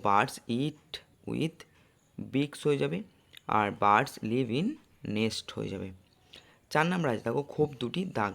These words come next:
দিয়ে মেলাও।" ক্যামেল থেকে কী হয়ে যাবে? ক্যামেল থেকে হয়ে যাবে হাম্প,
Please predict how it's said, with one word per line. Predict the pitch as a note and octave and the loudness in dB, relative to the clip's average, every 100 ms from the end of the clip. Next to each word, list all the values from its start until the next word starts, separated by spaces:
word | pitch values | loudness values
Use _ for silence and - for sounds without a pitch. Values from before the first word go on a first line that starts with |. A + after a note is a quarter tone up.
| - | -2
দিয়ে | C3 | -4
মেলাও।" | G#2 G#2 G#2 - - _ _ | -4 -6 -8 -10 -20 _ _
ক্যামেল | B2 D3+ E3+ | 0 0 0
থেকে | F3 E3+ | -2 -2
কী | E3+ | -2
হয়ে | E3+ | 0
যাবে? | E3+ G3+ | -2 -4
ক্যামেল | G#3 G#2+ A2+ A2+ | -6 -4 -4 -4
থেকে | A#2 | -4
হয়ে | A2+ A2 | -4 -4
যাবে | C3+ | -4
হাম্প, | E3 G#2 G2 A#2+ | -4 -2 -4 -4